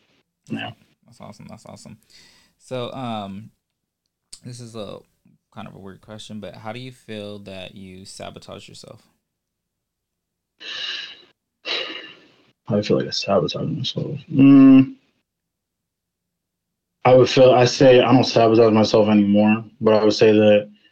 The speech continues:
Speaker 1: there were, not saying yes to every opportunity in a way, which is, you, you shouldn't say yes to everything, 'cause you, you should have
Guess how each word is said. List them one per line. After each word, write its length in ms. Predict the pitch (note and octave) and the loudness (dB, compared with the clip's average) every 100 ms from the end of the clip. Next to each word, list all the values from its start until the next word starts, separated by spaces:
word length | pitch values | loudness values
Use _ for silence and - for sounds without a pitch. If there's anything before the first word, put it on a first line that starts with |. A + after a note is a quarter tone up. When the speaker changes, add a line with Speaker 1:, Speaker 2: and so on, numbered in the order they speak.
| _ _ _ - | _ _ _ 0
Speaker 1:
there 180 | A#2 A2 | 4 6
were, 280 | A2 G#2+ - _ _ _ _ _ _ B2 B2 _ _ _ _ _ _ _ _ _ _ | 4 2 -6 _ _ _ _ _ _ -18 -18 _ _ _ _ _ _ _ _ _ _
not 200 | C#3 C#3 | 2 4
saying 360 | - C3 A2+ G#2 | 2 2 4 4
yes 300 | A#2 - - | 2 0 -4
to 440 | - G#2+ G2 F#2+ - - - | 0 2 2 -4 -14 -14 -2
every 260 | A#2+ A#2 C3 | 0 2 2
opportunity 600 | B2 C3 C3+ C3 B2+ C3 | 2 0 2 2 2 2
in 120 | C3 | 2
a 80 | B2+ | 4
way, 220 | C3+ C3 - - - - | 2 0 -6 -20 -12 0
which 300 | C3+ C3 - - | 2 2 -2 0
is, 680 | C#3+ C3+ B2 A2+ G#2 - - _ _ _ _ _ _ _ _ | 2 4 4 0 -4 -10 -14 _ _ _ _ _ _ _ _
you, 160 | B2+ - _ _ | -4 -4 _ _
you 140 | C#3 C3 - - _ - | 0 0 0 -6 _ 0
shouldn't 440 | D3 D#3 F3+ C3+ _ | 2 4 0 -4 _
say 260 | D3 E3+ E3+ | 0 4 6
yes 180 | E3+ E3 | 4 4
to 100 | D#3+ | 2
everything, 500 | E3 E3+ F3+ F#3 E3+ | 2 0 0 -2 -2
'cause 140 | B2+ | -2
you, 140 | A#2 A2+ | -2 -4
you 100 | D3 | -2
should 200 | - C3 | 0 0
have 420 | A#2+ A#2 A2 G#2 | 2 0 0 -4